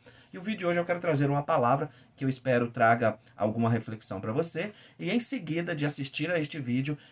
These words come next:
eu convido você a maratonar no YouTube, canal A Hora da Escatologia, a minha playlist Tanatologia. Eu dei até um print nos videozinhos, nos títulos,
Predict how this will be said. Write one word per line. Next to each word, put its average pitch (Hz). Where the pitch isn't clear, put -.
eu 127
convido 147
você 147
a 127
maratonar 139
no 135
YouTube, 151
canal 120
A 107
Hora 170
da 175
Escatologia, 160
a 120
minha 127
playlist 120
Tanatologia. 120
Eu 131
dei 180
até 214
um 262
print -
nos 120
videozinhos, 117
nos 107
títulos, 240